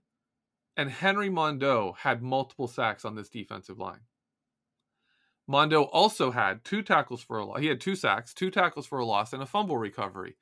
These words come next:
He ended the season fourth in snaps, third in sacks and tackles for loss, tied for first in fumble recoveries, and he was fourth on the team, on the defensive line in tackles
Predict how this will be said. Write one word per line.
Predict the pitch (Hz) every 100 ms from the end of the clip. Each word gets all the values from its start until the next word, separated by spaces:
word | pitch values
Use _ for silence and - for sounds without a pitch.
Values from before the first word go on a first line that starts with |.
| _ - - _ _ _ _
He | 190 190 -
ended | 220 254 269 202
the | 196
season | 196 - 202 151 127 101
fourth | - - 190 233 269
in | 269
snaps, | - 101 - - - _ _ _ _ _ _ _
third | 214 233 285
in | - 208 190
sacks | - 156 156 - -
and | 165 214
tackles | 226 196 202 196
for | - 160
loss, | 101 92 110 _ _ _ _ _ _
tied | - 202 226 -
for | 156
first | - - 190 262 -
in | 180 160
fumble | 180 185 143
recoveries, | 120 120 123 120 123 120 156
and | 139
he | 165
was | 165 151
fourth | - - 247 247 247
on | 190 165
the | 156
team, | - 160 156
on | 139
the | 127
defensive | 143 143 135 120 110
line | 104 101
in | 98 110
tackles | - 101 - - -